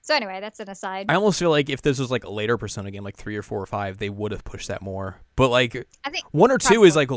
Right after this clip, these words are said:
Speaker 2: l-, one or two are strange in that aspect, 'cause, like, they don't, they never really push that, that button that far, is, it's, at least from what I've been able to discern from those games.
Speaker 1: No, and I mean, I, I didn't pick that up either. Uh,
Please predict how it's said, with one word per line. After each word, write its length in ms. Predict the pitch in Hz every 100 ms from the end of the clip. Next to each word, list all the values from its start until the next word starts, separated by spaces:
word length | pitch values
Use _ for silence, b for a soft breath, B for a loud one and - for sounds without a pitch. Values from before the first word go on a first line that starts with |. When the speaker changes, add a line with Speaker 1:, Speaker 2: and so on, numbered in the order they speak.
| 120
Speaker 2:
l-, 100 | - - _ -
one 200 | 151 208
or 80 | 269
two 220 | - 240
are 120 | 196 120
strange 480 | - - 131 190
in 60 | 120
that 120 | 104
aspect, 240 | 101 - 104
'cause, 100 | 123
like, 160 | 113
they 120 | 139
don't, 400 | 139 110 151 147 - _ -
they 100 | 135
never 240 | 147 175
really 220 | 165 156
push 220 | 131 165 -
that, 200 | 92 95 _ -
that 340 | 110 98 110
button 240 | 139 107
that 200 | 101 95
far, 300 | - 110 101
is, 240 | 90 92 -
it's, 200 | - 110 -
at 80 | 127
least 160 | 131
from 100 | 131
what 100 | 117
I've 260 | 110 - -
been 100 | 113
able 140 | 104
to 200 | 101 101
discern 380 | 98 98 - 107
from 120 | 101
those 140 | 95 98
games. 500 | 107 98 87 113 - _ _ _ _ _ _ _ _ -
Speaker 1:
No, 380 | 302 403 339 285
and 160 | 277 262
I 60 |
mean, 360 | 254 254 247 240 -
I, 180 | 254 247
I 200 | 254 254
didn't 440 | 240 233 220 220 -
pick 160 | 220
that 160 | 214 202
up 80 | 196
either. 520 | 220 226 202 220 202 208
Uh, 400 | 214 202 202